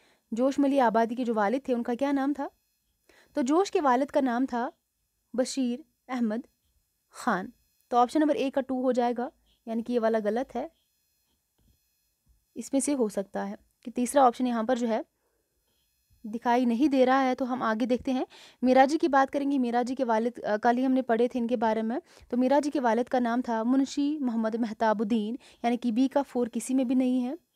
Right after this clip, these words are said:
इसमें भी नहीं है और इसमें भी नहीं है। इसका मतलब है इसका आंसर जो है ऑप्शन नंबर थ्री रहने वाला है। तो फैज़ की बात करेंगे, फैज़ के वालिद का क्या नाम था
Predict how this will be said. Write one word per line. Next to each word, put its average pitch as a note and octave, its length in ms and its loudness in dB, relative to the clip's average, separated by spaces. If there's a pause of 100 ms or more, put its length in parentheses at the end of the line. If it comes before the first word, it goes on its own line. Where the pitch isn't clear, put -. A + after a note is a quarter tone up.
(140)
इसमें A#3+ 280 -6
भी C#4 80 0
नहीं C4 280 0
है C4 120 -4
और C4+ 140 -2
इसमें B3+ 260 -2
भी C4 80 0
नहीं B3+ 220 0
है। C4 100 -4
इसका C4+ 200 -2
मतलब A#3+ 280 2
है C#4 60 2
इसका A#3+ 320 2
आंसर A3+ 280 -2
जो C4 120 -2
है A#3+ 160 2
ऑप्शन A#3 280 -4
नंबर A#3+ 140 -2
थ्री A#3+ 260 -4 (300)
रहने A3+ 260 2
वाला F#3 220 0
है। G3+ 100 -4
तो A3+ 120 -2
फैज़ C#4 300 2
की - 80 0
बात C#4+ 200 0
करेंगे, D4+ 360 -2 (500)
फैज़ C4+ 240 6
के - 60 -6
वालिद C4+ 240 0
का C#4+ 100 -6
क्या C4+ 180 -2
नाम C4+ 220 -2
था D#4 180 -8